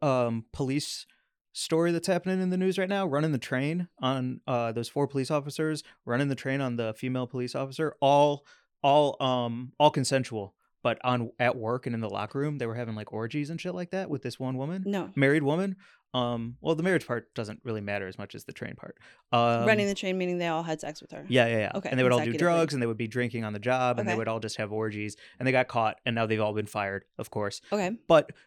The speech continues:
Speaker 1: the, the, um, outside of the hack jokes about, like, train and police and, like, bad comedy, uh, the hot take all over Twitter from dudes is how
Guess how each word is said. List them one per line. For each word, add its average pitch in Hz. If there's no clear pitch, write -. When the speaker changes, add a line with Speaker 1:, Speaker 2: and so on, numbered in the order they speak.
Speaker 1:
the, 131
the, 123
um, 113
outside 170
of 160
the 123
hack 123
jokes 113
about, 104
like, 98
train 113
and 95
police 101
and, 95
like, 92
bad 104
comedy, 127
uh, 110
the 117
hot 180
take 165
all 135
over 123
Twitter 123
from 123
dudes 131
is 113
how 123